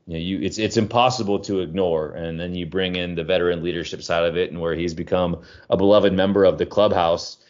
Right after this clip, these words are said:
uh, was really a deft trade from Jerry, uh, Jerry Dipoto prior to the deadline. Um, yeah, I, again,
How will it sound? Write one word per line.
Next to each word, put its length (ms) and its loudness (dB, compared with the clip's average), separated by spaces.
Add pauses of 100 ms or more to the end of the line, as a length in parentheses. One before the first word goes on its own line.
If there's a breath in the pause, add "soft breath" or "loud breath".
(160 soft breath)
uh, 300 -2
was 160 0
really 280 2
a 60 -4
deft 360 0
trade 360 2
from 200 -2
Jerry, 480 2
uh, 300 2 (380 soft breath)
Jerry 220 4
Dipoto 480 4
prior 380 2
to 260 -4
the 100 -6
deadline. 720 -2 (640)
Um, 520 -2 (520 soft breath)
yeah, 220 8
I, 300 0
again, 500 0